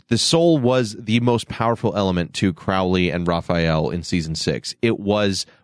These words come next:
what made Leviathan Cass so powerful.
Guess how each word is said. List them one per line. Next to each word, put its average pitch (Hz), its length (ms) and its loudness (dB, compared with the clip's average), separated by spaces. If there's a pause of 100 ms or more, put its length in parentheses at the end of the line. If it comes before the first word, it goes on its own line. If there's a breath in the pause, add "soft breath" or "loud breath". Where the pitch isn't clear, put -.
what 110 180 0
made 107 480 -2
Leviathan 98 720 -2
Cass 80 560 -4
so 98 260 0
powerful. 82 600 -4